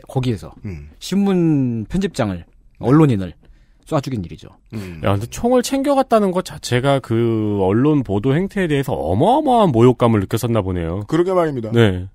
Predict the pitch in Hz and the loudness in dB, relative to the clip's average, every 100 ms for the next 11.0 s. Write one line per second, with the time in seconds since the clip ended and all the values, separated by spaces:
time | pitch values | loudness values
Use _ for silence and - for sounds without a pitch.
0 | _ - 110 113 107 98 95 92 95 151 | _ -16 -6 -2 -2 -2 -4 -6 -4 0
1 | 185 208 202 170 120 104 110 175 214 - | 0 2 2 2 2 0 -2 0 -2 0
2 | 208 196 160 151 147 156 151 - 170 139 | 2 4 4 4 4 4 2 0 -4 0
3 | 165 - - 107 175 165 110 - 131 117 | -4 -4 -6 0 2 2 0 0 0 0
4 | 104 95 85 143 156 113 160 147 143 120 | -2 -8 -2 2 2 2 -2 -2 -6 -6
5 | 101 90 - 139 156 147 131 95 78 131 | -8 -10 -8 -2 0 2 0 -2 -8 -4
6 | 120 98 90 - - 151 190 175 190 180 | 0 0 -4 -12 2 4 6 4 4 2
7 | - 147 143 117 - 214 214 190 196 139 | 2 2 2 -4 0 2 2 0 0 0
8 | 117 120 107 127 127 92 113 98 78 73 | 2 0 0 -2 -2 -2 -4 -8 -10 -16
9 | 73 - - - - _ - 131 135 127 | -20 -20 -20 -20 -20 _ -4 0 2 2
10 | 120 - 190 131 143 160 143 151 160 98 | 0 0 -2 2 0 4 2 4 2 0